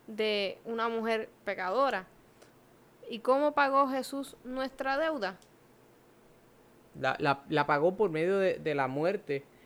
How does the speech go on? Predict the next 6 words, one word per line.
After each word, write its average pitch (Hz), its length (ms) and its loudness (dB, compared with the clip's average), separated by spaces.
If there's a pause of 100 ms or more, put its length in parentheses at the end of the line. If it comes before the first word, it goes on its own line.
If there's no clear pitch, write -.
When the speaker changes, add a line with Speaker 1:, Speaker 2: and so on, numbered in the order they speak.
(160)
Speaker 2:
eh, 131 440 2
se - 160 -2
entregó 139 600 2
enteramente 180 1040 2 (140)
por 160 160 6
nosotros, 147 580 0